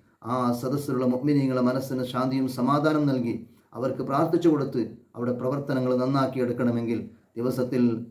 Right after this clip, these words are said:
അവർക്ക് വളരെ സ്പീഡുള്ള വാഹനം അത്യാവശ്യമാണ് എന്നതിന് ഹബീബായ നബി സല്ലല്ലാഹു അലൈഹി വസല്ലം തങ്ങളുടെ ഒരൊറ്റ യാത്ര തന്നെ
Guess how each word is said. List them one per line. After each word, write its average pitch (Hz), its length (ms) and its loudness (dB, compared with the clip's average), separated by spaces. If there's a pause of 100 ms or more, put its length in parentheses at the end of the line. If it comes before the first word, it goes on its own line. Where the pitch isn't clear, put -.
(140)
അവർക്ക് 120 380 -2
വളരെ 147 440 4
സ്പീഡുള്ള 160 400 4
വാഹനം 135 440 2
അത്യാവശ്യമാണ് 123 720 -2
എന്നതിന് 113 480 -2 (340)
ഹബീബായ 123 360 2
നബി 123 180 2
സല്ലല്ലാഹു 123 340 0
അലൈഹി 120 140 2
വസല്ലം 113 320 -2
തങ്ങളുടെ 117 300 -2
ഒരൊറ്റ 120 400 0 (140)
യാത്ര 139 420 2
തന്നെ 156 380 2